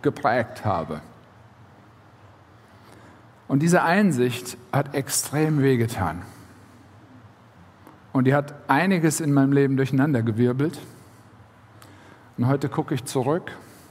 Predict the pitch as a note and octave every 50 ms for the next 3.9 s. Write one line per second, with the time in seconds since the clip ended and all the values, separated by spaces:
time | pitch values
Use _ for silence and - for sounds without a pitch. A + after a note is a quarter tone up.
0 | - - - _ - - - - - - - - - - - - - - - -
1 | - - - - - - - C3 B2 A#2 C3 B2+ C3 C3+ C3+ C#3 C#3 - C#3 C3
2 | C3+ C3 D3 C#3+ C#3 C3+ B2+ B2 B2 C3+ C#3+ D#3+ E3+ - - D3 C#3+ C3+ C3+ C3+
3 | B2 C3 A#2+ A#2+ B2+ B2+ A#2+ B2 - C#3 B2 A#2 G2 F2 - - -